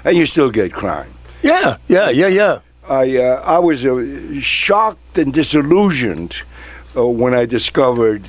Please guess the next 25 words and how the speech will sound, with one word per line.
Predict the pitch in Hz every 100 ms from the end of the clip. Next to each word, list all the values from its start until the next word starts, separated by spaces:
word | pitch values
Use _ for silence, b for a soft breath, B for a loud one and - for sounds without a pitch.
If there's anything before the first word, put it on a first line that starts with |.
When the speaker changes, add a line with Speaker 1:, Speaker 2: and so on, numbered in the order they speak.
| 101
Speaker 1:
that | 110 104 -
the, | 127 104
the | 120 117 117
police | 110 135 147 139 127
were | 123 120
irrelevant | 120 131 135 123 90 80 80 - B B B -
to | 135
the | 120
levels | 127 127 127 120 117
of | 110
criminality. | - 123 113 113 117 110 98 - 78 73 - -
Speaker 2:
Were | 220
you | 294 311
really? | 339 330 147 185
Speaker 1:
Yeah, | 151 143 165 170 139 113 -
I | 139
re-, | 156 151
because | 139 147 160
I | 147
believe | 131 135 160 156 - -
passionately | 170 156 156 139 107 110 95 82 B B B B -
in | 131 131 131
aggressive | 131 - 143 139 - 123
police | 131 131 139 123 -
tactics, | 135 120 - 98 - -